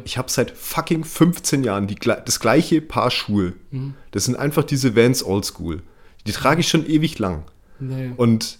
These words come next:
Speaker 1: ich hab mich mittlerweile so an die an meinen Füßen gewöhnt, dass ich fast, also dass ich so gut wie nie andere Schuhe anhab.
Speaker 2: Mhm.
Speaker 1: Weil ich diese Schwarz-Weiß-Kombi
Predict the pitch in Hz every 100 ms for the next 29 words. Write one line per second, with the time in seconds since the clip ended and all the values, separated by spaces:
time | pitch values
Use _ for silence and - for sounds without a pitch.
0 | - - 147 165 131 151 143 120 139 113
1 | 101 170 220 143 139 165 123 113 110 113
2 | - 185 185 127 95 87 98 151 - _
3 | - - - - 131 123 - - - -
4 | - 175 - - - 113 117 - 117 -
5 | 117 135 196 - 139 139 135 - 127 165
6 | 202 - 143 175 165 - 202 160 85 76
7 | 73 - - - - - - - 123 127
8 | 156 - - - 104 117 - - - -
9 | - - 104 120 113 110 110 - - 120
10 | - 107 135 - - 175 185 220